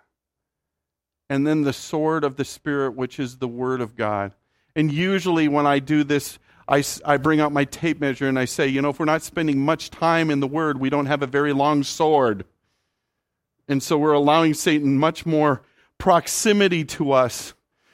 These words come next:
But all of this involves truth, doesn't it? It involves girding ourselves in truth. It just reminds, re-, involves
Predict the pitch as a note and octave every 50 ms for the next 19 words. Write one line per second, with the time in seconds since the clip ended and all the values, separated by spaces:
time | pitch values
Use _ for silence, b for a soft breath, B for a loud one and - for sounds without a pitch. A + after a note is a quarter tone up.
0 | b b b - E3+ E3+ - - D3+ E3 F3 A3 A3 G#3+ G3 F3 F#3+ F3+ - -
1 | - E3+ E3+ D#3+ C#3+ E3 E3 E3+ E3+ E3+ D#3+ C#3+ - - - - - A#3 A#3 A#3
2 | A3 F#3+ F#3 - _ - F#3 F3+ F#3+ F#3 G3 E3+ D#3 B2+ G2+ b b b b b
3 | F#3 F#3 F#3+ F#3+ F#3 E3+ F#3+ F3 F3 D#3 C#3+ C#3+ C#3 - G3 G#3 A#3 A#3+ A3+ A#3
4 | A3 G3+ F#3 F3 D#3+ - - F3 D#3+ D#3 C#3 - D#3+ C#3+ C3 - E3+ D3+ C3+ -
5 | E3 C#3+ - F3 E3 F3+ F3 F3+ F3+ F3+ E3+ E3+ F3 F3 F3 E3+ D#3+ E3 F3 F3+
6 | - F#3 F3 E3+ F3+ E3+ D3 - - F3 E3+ D3+ E3 E3 E3 E3 D#3 B